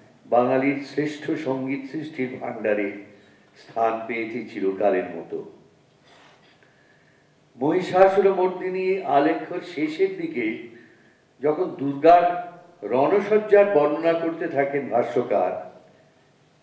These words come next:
"কে কোন আয়ুধে দেবীকে সাজিয়ে দিলেন অসুর দলের উপযুক্ত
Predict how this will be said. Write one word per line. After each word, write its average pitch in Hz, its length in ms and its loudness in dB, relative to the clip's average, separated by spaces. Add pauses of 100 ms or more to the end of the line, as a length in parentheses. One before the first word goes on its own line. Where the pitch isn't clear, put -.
"কে 165 300 6
কোন 151 320 6
আয়ুধে 143 680 4 (520)
দেবীকে 127 420 2
সাজিয়ে 123 420 0
দিলেন 131 460 0 (380)
অসুর 123 460 -4
দলের 120 380 0
উপযুক্ত 117 520 -8